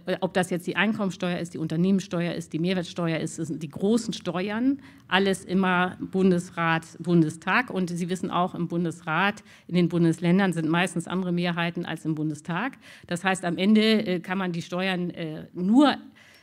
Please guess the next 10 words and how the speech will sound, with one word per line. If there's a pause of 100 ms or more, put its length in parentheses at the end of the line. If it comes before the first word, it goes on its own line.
(200)
äh,
verändern,
wenn,
äh,
von
der
C
S
U
bis,